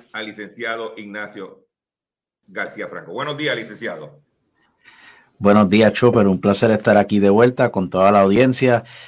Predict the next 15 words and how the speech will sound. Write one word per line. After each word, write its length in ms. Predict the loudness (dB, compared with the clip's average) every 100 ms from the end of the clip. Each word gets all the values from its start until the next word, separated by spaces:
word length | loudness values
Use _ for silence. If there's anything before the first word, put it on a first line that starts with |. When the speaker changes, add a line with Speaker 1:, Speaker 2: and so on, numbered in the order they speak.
| _
Speaker 2:
en 80 | -2
esta 180 | 0 0
segunda 540 | 2 2 2 4 4
parte 480 | 6 4 4 2 4
de 80 | 2
esta 440 | 0 2 4 4
discusión 580 | 4 0 -4 -2 -2 -2
que 100 | -2
tantos 580 | 0 2 2 2 0 0
millones, 680 | 0 2 2 2 2 2 -2
porque 320 | -6 -6 -4
en 80 | -2
el 160 | 0 2
agregado, 760 | 0 0 0 4 4 4 -2 -6
Chopper, 420 | -6 -6 -6 -16